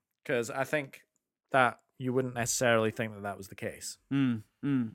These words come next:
Speaker 2: Well, that's, yeah, that's certainly fair enough.
Speaker 1: But I
Speaker 2: I
Speaker 1: think
Speaker 2: mean
Speaker 1: it was funny when, when he, when he turned up in this, just because Brad Pitt was calling him a dick the whole movie.
Speaker 2: Yeah, yeah. I,
Speaker 1: <laughs>
Speaker 2: yeah, I
Speaker 1: It's
Speaker 2: think
Speaker 1: like,
Speaker 2: he
Speaker 1: "He's
Speaker 2: was,
Speaker 1: the
Speaker 2: I, I, don't
Speaker 1: worst.
Speaker 2: get me
Speaker 1: He's
Speaker 2: wrong,
Speaker 1: what a,
Speaker 2: it
Speaker 1: what a
Speaker 2: wasn't a,
Speaker 1: fucking
Speaker 2: it
Speaker 1: dick."
Speaker 2: wasn't a appropriate role. It was pretty good. Um, but great. I mean, look, the, the, the fun cast, fun story.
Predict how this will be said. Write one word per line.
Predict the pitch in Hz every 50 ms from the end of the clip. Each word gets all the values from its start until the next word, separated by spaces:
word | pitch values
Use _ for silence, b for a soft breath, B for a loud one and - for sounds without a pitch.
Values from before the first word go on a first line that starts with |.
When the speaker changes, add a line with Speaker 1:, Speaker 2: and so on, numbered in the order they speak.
| -
Speaker 2:
Well, | - 196 202 202
that's, | 208 190 190 - -
yeah, | 214 196 185
that's | 185 190 185 175 -
certainly | - - 95 113 123 110
fair | - 120 120
enough. | 120 117
Speaker 1:
But | 180
I | 175
Speaker 2:
I | 185
Speaker 1:
think | 156 220 214
Speaker 2:
mean | 233 214
Speaker 1:
it |
was | 202 190
funny | - - 208 202 202 196 185 175
when, | 156 156 156 147
when | 147 147 147
he, | 143 147
when | 147 151 160 143 139 143 135
he | 131
turned | - - 139 131 123
up | 120 110 -
in | 123 123
this, | 127 117 104 -
just | - 135 143 120 -
because | 127 - - 127 135
Brad | 104 - 131 120 117 107 -
Pitt | - 110 104
was | 107 113 -
calling | - 120 104 107 104
him | 104 101 101
a |
dick | 95 98 - 104 95 95 - - -
the | 107 95
whole | 92 113 101 95
movie. | 98 98 98 95 90 92 113
Speaker 2:
Yeah, | 143 135 127 120 120 117 113 -
yeah. | - 127 120 117 113 -
I, | - 190
Speaker 1:
<laughs> | 226 208
Speaker 2:
yeah, | 208 208 196
I | 175 165
Speaker 1:
It's | 175
Speaker 2:
think | 196 220
Speaker 1:
like, | 208 202
Speaker 2:
he | 214
Speaker 1:
"He's | 202
Speaker 2:
was, | 190 180
Speaker 1:
the | - -
Speaker 2:
I, | 160
I, | 165
don't | - - 113 -
Speaker 1:
worst. | 190 180
Speaker 2:
get | 170 151
me | 143
Speaker 1:
He's | 135
Speaker 2:
wrong, | 123 120
Speaker 1:
what | 117 110
a, |
Speaker 2:
it | 110
Speaker 1:
what | 135 135
a |
Speaker 2:
wasn't | 147 143 147 143 131
a, |
Speaker 1:
fucking | 120 113 104 - 110 98
Speaker 2:
it | 95
Speaker 1:
dick." | 139 135 -
Speaker 2:
wasn't | 151 143 135 127 123
a | 117
appropriate | - - 120 - - 117 95 107
role. | 117 107 104
It | 101 107
was | 113 113 110
pretty | - - - - 117
good. | 110 107 107 104 - _ _ _ _ _ _ _ _ _ _ _ _ _ _ _ - -
Um, | 135 135 135 135 131 b b b b b b b b b b -
but | 175
great. | 180 311 330 - - -
I |
mean, | 185 233 240 226
look, | 220 262 226 - -
the, | 226 262
the, | - 208 226
the | 196 208 196 - 180
fun | 170 - - 240 247 240
cast, | - - 156 143 151 156 - - -
fun | - 208 208 220 220
story. | - - - 147 127 120 120 123 156 160